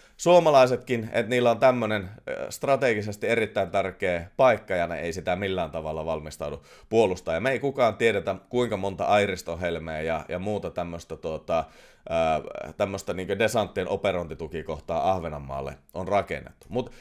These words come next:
tähän kaikkeen peilaten siis, ö, sanon vielä, toistan vielä yhdesti itseäni, niin kauan kuin Suomella on velvollisuus Ahvenanmaata puolustaa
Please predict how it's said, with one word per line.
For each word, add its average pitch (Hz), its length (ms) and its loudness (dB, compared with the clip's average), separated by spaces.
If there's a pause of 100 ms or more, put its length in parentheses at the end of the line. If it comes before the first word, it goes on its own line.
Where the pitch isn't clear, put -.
(140)
tähän 202 300 4
kaikkeen 156 460 4
peilaten 87 640 6
siis, 76 400 -10
ö, 80 320 -4 (600)
sanon 156 320 4
vielä, 131 260 6
toistan 156 440 2
vielä 165 220 8
yhdesti 123 520 4
itseäni, 87 440 -4 (540)
niin 180 240 4
kauan 165 280 6
kuin 123 120 -4
Suomella 127 380 2
on 101 80 2
velvollisuus 98 520 0
Ahvenanmaata 82 640 -4
puolustaa 67 640 -8